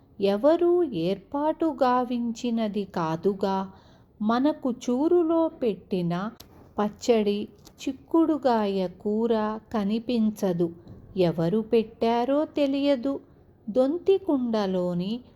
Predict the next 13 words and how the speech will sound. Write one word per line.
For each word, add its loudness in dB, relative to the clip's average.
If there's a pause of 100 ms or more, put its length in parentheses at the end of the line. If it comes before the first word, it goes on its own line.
(200)
ఊరగాయ 2 (100)
కనిపించదు. -4 (460)
అలాంటిది 0 (340)
భూగర్భమున 0
దాగియున్న 0 (460)
నల్ల 2
బండను -2 (120)
తాను 0
చూసి, -2 (420)
"ఆ 0
నల్ల 0
బండపై -2
కూర్చుండపెట్టండి" -2